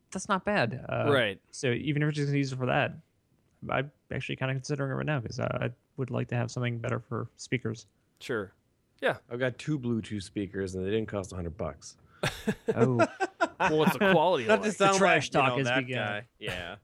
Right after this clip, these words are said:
Speaker 3: No. It, it seems like a nice thing, and I, I kinda think of the computer from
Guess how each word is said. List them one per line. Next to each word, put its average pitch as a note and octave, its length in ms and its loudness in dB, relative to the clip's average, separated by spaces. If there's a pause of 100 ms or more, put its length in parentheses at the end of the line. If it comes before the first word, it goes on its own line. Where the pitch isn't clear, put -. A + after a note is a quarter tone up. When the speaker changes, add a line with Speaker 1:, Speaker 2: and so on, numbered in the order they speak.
(160)
Speaker 3:
No. G#2 200 -14 (300)
It, G#3 220 -10
it F#3 120 -6
seems G#3+ 200 -4
like F#3 100 2
a D#3+ 40 2
nice D3 240 0
thing, C#3 260 -2
and C#3 120 0
I, C#3 160 0 (200)
I D3 80 -4
kinda G3 240 -2
think F#3 260 -6
of D#3 160 -6
the C#3 80 -2
computer C#3 560 -6
from B2 600 -2